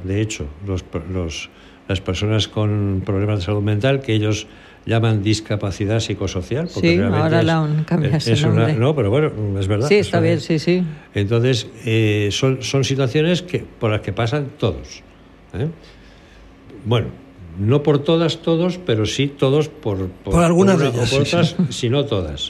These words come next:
Speaker 3: Ujú.
Speaker 1: Empezando por la educación, ¿eh? Empezando,
Speaker 2: Sí.
Speaker 1: si quieres, yo diría hasta por la familia. Lo que pasa es que meterse en la familia es complicado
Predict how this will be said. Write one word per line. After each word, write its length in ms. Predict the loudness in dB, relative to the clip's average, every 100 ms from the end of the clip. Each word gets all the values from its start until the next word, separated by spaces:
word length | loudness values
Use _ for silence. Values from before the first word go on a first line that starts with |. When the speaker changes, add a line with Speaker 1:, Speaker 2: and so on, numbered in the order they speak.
| -4
Speaker 3:
Ujú. 100 | -2 -2 -6 -10 -8
Speaker 1:
Empezando 360 | -2 2 2 2
por 100 | 2
la 60 | 2
educación, 540 | 0 0 0 0 -2
¿eh? 140 | -4 -6 -10 -20 -14
Empezando, 360 | -12 -4 0 2
Speaker 2:
Sí. 60 | 2
Speaker 1:
si 80 | 2
quieres, 280 | 2 2 2 0
yo 120 | 2
diría 300 | 2 2 0
hasta 220 | -2 -2
por 140 | 0
la 80 | 0
familia. 520 | 0 0 2 2 0
Lo 80 | -2
que 40 | -2
pasa 160 | 0 0
es 40 |
que 80 | 0
meterse 420 | 0 0 -2 0
en 80 | 0
la 100 | 0
familia 500 | 0 0 2 2 0 -6 -20 -16 -16 -16 -14 -4
es 120 | -2
complicado 500 | 0 0 -2 -4 -8